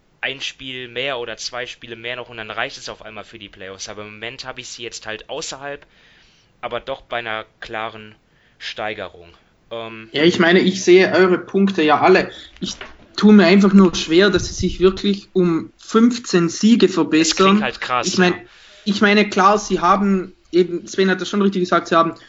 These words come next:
Speaker 2: schlechte Spieler, ich sag mal, durch durchschnittliche Spieler ersetzt, aber ja, ich bin einfach beim Coach enorm skeptisch. Ich meine, wenn ich mir die Bilanz der, äh,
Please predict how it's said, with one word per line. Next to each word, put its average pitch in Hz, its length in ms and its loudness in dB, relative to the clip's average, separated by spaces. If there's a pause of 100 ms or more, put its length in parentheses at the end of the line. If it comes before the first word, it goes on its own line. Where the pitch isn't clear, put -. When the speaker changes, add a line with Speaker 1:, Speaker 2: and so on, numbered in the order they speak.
(360)
Speaker 2:
schlechte 202 500 4
Spieler, 196 460 0
ich 180 140 -10
sag 160 160 0
mal, 165 100 -4
durch 151 200 -4
durchschnittliche 185 640 0
Spieler 156 320 0
ersetzt, 143 480 2
aber 160 360 2 (540)
ja, 170 320 4
ich 190 120 -4
bin 202 140 2
einfach 185 220 2
beim 170 220 -2
Coach 208 340 -2
enorm 202 220 4
skeptisch. 196 500 0
Ich - 80 -8
meine, 170 260 0
wenn 170 120 2
ich 170 140 -2
mir 180 120 2
die 175 80 -4
Bilanz 170 560 4
der, 165 380 2 (120)
äh, 156 240 4